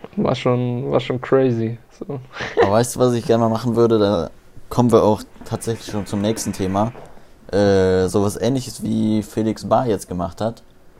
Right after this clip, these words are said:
Speaker 1: Uh,
Speaker 2: Für die Leute,
Speaker 1: ja.
Speaker 2: die es nicht gesehen haben, Felix Bar, äh, hat eine,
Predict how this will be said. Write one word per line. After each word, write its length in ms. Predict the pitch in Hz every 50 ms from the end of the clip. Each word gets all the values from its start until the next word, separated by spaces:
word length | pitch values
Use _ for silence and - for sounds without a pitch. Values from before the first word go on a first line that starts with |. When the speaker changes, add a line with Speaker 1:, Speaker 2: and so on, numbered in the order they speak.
| - - - - - - - - -
Speaker 1:
Uh, 180 | 143 139 123
Speaker 2:
Für 140 | 117 113 104
die 100 | 98 110
Leute, 240 | 110 113 110 110 104
Speaker 1:
ja. 60 | -
Speaker 2:
die 100 | 98 98
es 160 | 101 - -
nicht 200 | 110 117 113 -
gesehen 300 | - 107 107 110 107 104
haben, 160 | 101 101 101
Felix 380 | 101 - 110 101 104 98 - -
Bar, 480 | 92 92 98 104 104 101 101 95 - -
äh, 320 | 78 85 87 87 90 95
hat 140 | 104 98 -
eine, 480 | 98 92 92 90 90 92 92 87 -